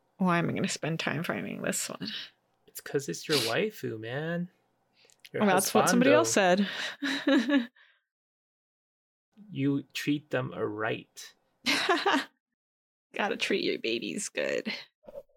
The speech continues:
Speaker 2: I don't know if the damage increases will, like, be affected later with more,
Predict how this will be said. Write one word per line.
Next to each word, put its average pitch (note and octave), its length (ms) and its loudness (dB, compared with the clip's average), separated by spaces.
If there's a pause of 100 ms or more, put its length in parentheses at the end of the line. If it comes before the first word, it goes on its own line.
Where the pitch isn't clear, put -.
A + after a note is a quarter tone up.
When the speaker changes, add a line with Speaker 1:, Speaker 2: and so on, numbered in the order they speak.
(560)
Speaker 2:
I C3+ 100 2
don't D#3 180 2
know D#3 280 4
if C3 140 -8
the C3 140 4
damage A2 720 -2 (160)
increases C3 960 -6
will, A2+ 260 -4
like, G2 400 -10 (100)
be A2 140 0
affected A2 720 -2 (160)
later A#2 440 2
with A#2 360 -2
more, G#2+ 640 -2